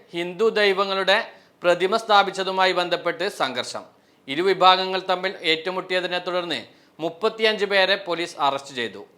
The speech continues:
ഇമാം ഷാ ബാബയുടെ പിരാന മക്ബറയ്ക്കും ദർഗയ്ക്കും നേരെയാണ്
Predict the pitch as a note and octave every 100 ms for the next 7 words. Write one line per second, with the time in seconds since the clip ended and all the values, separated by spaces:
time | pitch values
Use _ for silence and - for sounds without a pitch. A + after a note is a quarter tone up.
0 | _ _ C#3+ D#3+ F#3 G3 F#3+ G3 F#3+ F#3+
1 | F#3 F#3 F3+ G#3+ - D#3+ D#3+ F3+ F#3+ F#3
2 | F3+ F3+ F3+ F3+ F#3 G3 D3+ D#3 D#3 F3+
3 | F3+ F3+ F3 F3+ E3+ B2